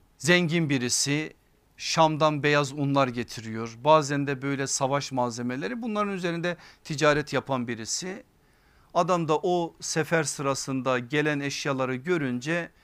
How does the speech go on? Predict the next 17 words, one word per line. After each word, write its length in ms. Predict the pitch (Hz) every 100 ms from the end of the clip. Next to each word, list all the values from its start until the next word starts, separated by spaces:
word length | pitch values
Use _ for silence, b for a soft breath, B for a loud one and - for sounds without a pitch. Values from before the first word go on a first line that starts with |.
| b b
Ebu 300 | 156 147 147
Tu'me 400 | - 175 131 120 -
karar 380 | 170 185 196 156
veriyor 280 | 151 180 170
ve 100 | 151
hırsızlık 560 | 160 - 160 151 139
yapma 320 | 147 139 156
adına 340 | 135 151 175 175
bir 120 | 190
plan 260 | 147 160 160
yapıyor. 640 | 131 110 - - - - - - b b b b b _
Gecenin 500 | 180 170 156 147 143
ilerleyen 580 | 143 143 139 135 135 123
vaktinde 480 | 117 - 120 113 113
Medineliler 640 | 135 143 143 127 120 120
herkes 380 | 135 135 - 120
uykudayken 800 | 139 131 135 131 110 139 143